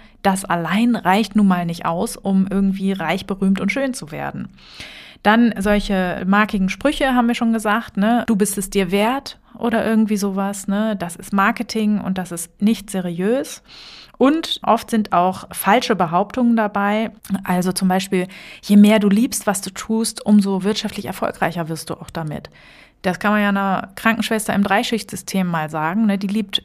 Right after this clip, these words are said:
in der Regel auch ihren Job, ne? Und verdient damit ein Abel und ein Ei in diesem Land, ne? Und deswegen, das ist natürlich einfach eine falsche Behauptung, die sich auch überhaupt nicht belegen lässt, so, ne?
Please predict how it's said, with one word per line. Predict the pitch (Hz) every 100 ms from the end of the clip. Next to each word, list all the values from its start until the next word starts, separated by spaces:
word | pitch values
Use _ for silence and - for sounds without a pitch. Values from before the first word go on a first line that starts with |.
| -
in | 214
der | 214 208
Regel | 202 190
auch | - 240
ihren | 233 180 175
Job, | 170 196 196
ne? | 190
Und | 190 185
verdient | 180 202 208
damit | 190 180
ein |
Abel | - 196
und | 185 190
ein |
Ei | - 208 165
in | 156
diesem | 156 156
Land, | 147 135 -
ne? | 160 196 - - - - -
Und | 185 185 185 185
deswegen, | 180 180 196 185 165
das | 170
ist | 190 202
natürlich | 190 196 190 -
einfach | 185 190 -
eine | 185
falsche | 190 190 196
Behauptung, | 175 202 - 208
die | 190
sich | 185
auch | 175
überhaupt | 185 175 190
nicht | 208
belegen | 220 269 254 160
lässt, | 151 - -
so, | 156 139
ne? | 147 -